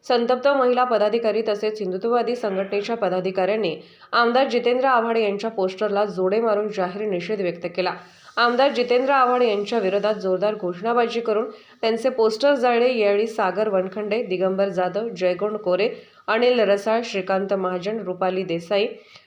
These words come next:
प्रकाश जाधव, संदीप कबाडे, उमेश हारगे, मोहन वाटवे, श्याम भंडारे, शोभा घाडगे, अनघा कुलकर्णी, अनिता हारगे, विक्रम पाटील, अमोल सूर्यवंशी,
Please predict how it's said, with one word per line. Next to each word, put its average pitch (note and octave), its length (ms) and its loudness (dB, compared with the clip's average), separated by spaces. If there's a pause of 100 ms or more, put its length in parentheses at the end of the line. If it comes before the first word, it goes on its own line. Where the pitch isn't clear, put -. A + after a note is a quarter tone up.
(140)
प्रकाश A#3+ 480 0
जाधव, G3 480 0
संदीप G3 500 -4
कबाडे, G3 380 0
उमेश G3 480 -4
हारगे, F3+ 320 -2
मोहन F#3+ 340 -4
वाटवे, F3 440 -4
श्याम F3+ 340 -4
भंडारे, F#3 420 -2 (420)
शोभा A#3+ 360 2
घाडगे, A3 380 0
अनघा G3+ 380 0
कुलकर्णी, F#3+ 480 -2
अनिता F#3+ 380 -2
हारगे, F#3 400 -4
विक्रम G3 340 -4
पाटील, G3+ 400 -2
अमोल G#3+ 260 0
सूर्यवंशी, G#3+ 680 -2